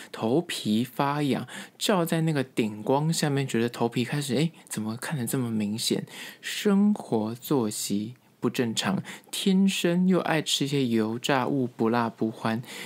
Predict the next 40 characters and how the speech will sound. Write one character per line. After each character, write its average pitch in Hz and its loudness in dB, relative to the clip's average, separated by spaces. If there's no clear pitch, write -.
又 185 4
是 139 0
烟 139 0
酒 107 2
不 131 4
离 104 4
身 107 0
吗？ 113 -4
如 147 2
果 156 2
你 131 0
有 131 2
以 127 0
上 123 -2
这 123 -4
些 120 0
问 151 2
题 - -4
的 110 0
话， 113 0
很 131 0
有 135 2
可 110 -2
能 104 0
随 120 0
着 127 2
年 117 -2
纪 147 0
渐 127 0
长， - 0
照 190 2
镜 160 2
子 123 0
的 110 0
时 - -2
候 123 2
就 180 0
觉 131 0
得， - -4
诶， 202 2